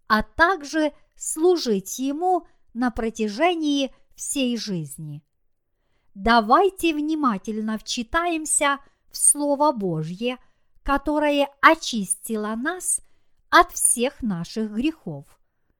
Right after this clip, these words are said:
Господь очистил нас от грехов, взяв их на себя во время своего крещения,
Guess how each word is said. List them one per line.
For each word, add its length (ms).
Господь 880
очистил 840
нас 560
от 160
грехов, 640
взяв 420
их 300
на 140
себя 600
во 200
время 540
своего 540
крещения, 960